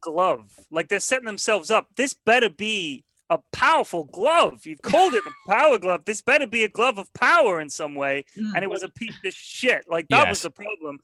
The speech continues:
Speaker 1: They didn't call it the, the Sega Body Motion Sensor, which you think, "Ah, that sounds kinda shit." The Power Glove. If someone,
Speaker 2: Yeah.
Speaker 1: if that was a quest in a game, you'd think, "That fucking sounds high level."
Speaker 2: That's a
Speaker 1: Like,
Speaker 2: legendary item,
Speaker 3: That's
Speaker 2: the
Speaker 3: true.
Speaker 2: Power
Speaker 1: Glue
Speaker 2: Glove.
Speaker 1: right there, yeah.
Speaker 3: The Power
Speaker 2: I want that
Speaker 3: Glove,
Speaker 2: glove of
Speaker 3: fuck.
Speaker 2: power.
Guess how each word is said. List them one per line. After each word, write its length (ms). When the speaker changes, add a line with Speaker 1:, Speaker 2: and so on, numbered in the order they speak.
Speaker 1:
They 80
didn't 220
call 280
it 160
the, 220
the 80
Sega 520
Body 300
Motion 460
Sensor, 340
which 160
you 60
think, 180
"Ah, 140
that 100
sounds 240
kinda 220
shit." 320
The 100
Power 420
Glove. 480
If 100
someone, 300
Speaker 2:
Yeah. 140
Speaker 1:
if 80
that 160
was 140
a 40
quest 680
in 120
a 40
game, 240
you'd 120
think, 140
"That 140
fucking 400
sounds 320
high 160
level." 140
Speaker 2:
That's 160
a 40
Speaker 1:
Like, 100
Speaker 2:
legendary 340
item, 320
Speaker 3:
That's 280
Speaker 2:
the 80
Speaker 3:
true. 120
Speaker 2:
Power 180
Speaker 1:
Glue 80
Speaker 2:
Glove. 120
Speaker 1:
right 140
there, 420
yeah. 280
Speaker 3:
The 60
Power 200
Speaker 2:
I 40
want 120
that 200
Speaker 3:
Glove, 0
Speaker 2:
glove 300
of 80
Speaker 3:
fuck. 80
Speaker 2:
power. 320